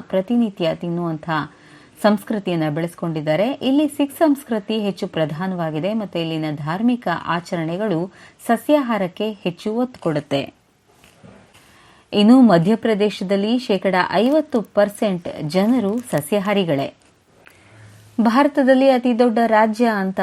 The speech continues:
ಅನ್ಸ್ಕೊಂಡಿರುವಂತಹ ಮಧ್ಯಪ್ರದೇಶದ ಜನರು ಶೇಕಡ ಐವತ್ತರಷ್ಟು ಹೆಚ್ಚಾಗಿ ಸಸ್ಯಾಹಾರವನ್ನೇ ಇಷ್ಟಪಡ್ತಾರೆ ಅನ್ನುವಂಥದ್ದು ಒಂದು ವಿಶೇಷ ಅಂತ ಹೇಳ್ಬೋದು. ಹಿಮಾಚಲ್ ಪ್ರದೇಶ ಹಾಗೂ ಮಹಾರಾಷ್ಟ್ರದಲ್ಲೂ ಕೂಡ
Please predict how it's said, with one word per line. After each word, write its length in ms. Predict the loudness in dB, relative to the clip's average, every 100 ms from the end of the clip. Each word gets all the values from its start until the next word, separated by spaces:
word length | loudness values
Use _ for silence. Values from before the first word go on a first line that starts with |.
| -2
ಅನ್ಸ್ಕೊಂಡಿರುವಂತಹ 840 | -2 -4 -4 -4 -2 -2 -4 -6 -4
ಮಧ್ಯಪ್ರದೇಶದ 1080 | -2 0 0 0 -2 -2 -2 -2 -2 -6 -2 -2 -4 -2
ಜನರು 460 | 0 0 0 -4
ಶೇಕಡ 380 | -6 -6 -2 -2 0 0
ಐವತ್ತರಷ್ಟು 720 | 0 0 -2 -6 -6 -4 -4
ಹೆಚ್ಚಾಗಿ 680 | -4 -4 -4 -2 -2 -4 -8 _ -2
ಸಸ್ಯಾಹಾರವನ್ನೇ 760 | -2 0 0 0 0 0 0 -4
ಇಷ್ಟಪಡ್ತಾರೆ 880 | -6 -10 -6 -6 -6 -4 -4 -4 -6
ಅನ್ನುವಂಥದ್ದು 840 | -6 -6 -6 -6 -4 -4 -4 -6 -6
ಒಂದು 220 | -2 -2
ವಿಶೇಷ 400 | -2 -2 -4 -2
ಅಂತ 240 | -6 -4
ಹೇಳ್ಬೋದು. 640 | 0 0 0 0 0 -2 -6 _ _ _ _ _ _ _ -20 -20 -20 -6 4
ಹಿಮಾಚಲ್ 500 | 8 8 8 6 6
ಪ್ರದೇಶ 440 | 4 4 2 2
ಹಾಗೂ 280 | 2 2 2
ಮಹಾರಾಷ್ಟ್ರದಲ್ಲೂ 920 | 2 2 2 2 0 -2 0 0 0
ಕೂಡ 200 | 0 4